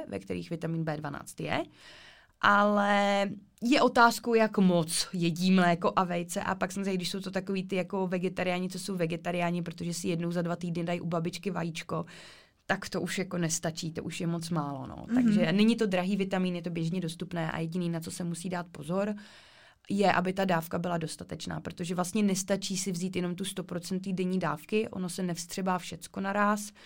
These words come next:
Speaker 1: To vstřebávání a celý ten průchod tím traktem je docela komplikovaný, vyžaduje několik faktorů a speciální přinašeče, takže se vždycky musí ta dávka brát o něco vyšší, než, než jakoby je, no.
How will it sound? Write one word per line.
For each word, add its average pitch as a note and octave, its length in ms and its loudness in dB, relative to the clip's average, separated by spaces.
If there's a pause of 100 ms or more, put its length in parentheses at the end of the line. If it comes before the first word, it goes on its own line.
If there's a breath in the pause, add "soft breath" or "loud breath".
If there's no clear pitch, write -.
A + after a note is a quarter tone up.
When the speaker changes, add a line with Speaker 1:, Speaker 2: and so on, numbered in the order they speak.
(440 loud breath)
Speaker 1:
To F#3+ 80 -8
vstřebávání G3+ 800 8
a F#3 40 2
celý F#3+ 160 -2
ten F#3 140 0
průchod F3+ 260 -6
tím F#3 100 -2
traktem F3+ 260 -4
je F#3 60 4
docela F#3 440 2
komplikovaný, G#3 1040 4
vyžaduje F3+ 380 0
několik F3+ 400 -4
faktorů F3 460 -4
a F3+ 40 -4
speciální F3+ 500 -4
přinašeče, E3 580 -4 (460 loud breath)
takže F#3+ 220 2
se G#3 120 0
vždycky F#3+ 400 0
musí F#3+ 280 0
ta F#3 100 0
dávka E3+ 320 -2
brát F3 320 -2
o F3 60 -2
něco E3+ 300 -2
vyšší, D#3+ 640 -4
než, - 640 -8
než E3 220 -6
jakoby D#3 320 -8
je, C#3 240 -12
no. - 60 -16